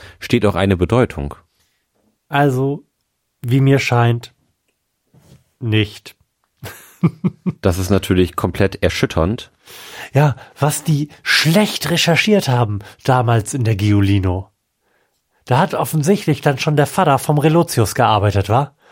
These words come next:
Speaker 2: <laughs> Weil diese Save Our Souls ist natürlich auch schon wieder eigentlich eine zu schöne Geschichte, um sie nicht in die Giolino zu schreiben, ne?
Speaker 1: Das stimmt. Ich, ich, ich hab das, ich hab mal so ein bisschen gegoogelt. Ähm,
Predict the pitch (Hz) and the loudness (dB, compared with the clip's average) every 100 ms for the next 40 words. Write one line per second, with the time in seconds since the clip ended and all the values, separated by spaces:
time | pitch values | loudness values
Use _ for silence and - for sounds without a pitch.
0 | - - - - - 98 - 196 110 - | -20 -8 -2 -2 -2 -4 -2 -2 -2 -6
1 | - - - - - _ _ _ _ - | -10 -14 -20 -20 -20 _ _ _ _ -2
2 | 120 131 143 - 175 180 147 - 170 151 | -2 0 0 2 0 0 -4 2 0 2
3 | 143 - - 143 - 151 - - - 139 | -2 -4 0 -2 0 0 -2 -4 -2 0
4 | 139 135 120 - - 135 127 131 - - | 2 2 0 -12 -4 -2 0 -2 -2 -2
5 | 131 - 175 - 143 131 113 - 127 - | -2 0 -2 2 2 2 0 0 -2 0
6 | 135 107 107 113 123 117 95 101 101 101 | 0 2 2 2 2 0 0 0 2 2
7 | 101 95 - 95 - 98 90 92 131 - | 2 0 -2 -6 -2 -2 -2 -4 -4 -8
8 | - - - _ - 90 - 123 87 - | -20 -20 -20 _ -2 -2 2 2 2 0
9 | 90 - - - - - - 87 101 107 | -2 -4 -14 -10 -8 -8 -6 -4 -2 -2
10 | - - 87 92 117 107 107 - 98 92 | -4 -6 -4 -2 0 2 0 0 -4 -4
11 | - - 76 - 76 76 | -4 0 0 0 -2 -2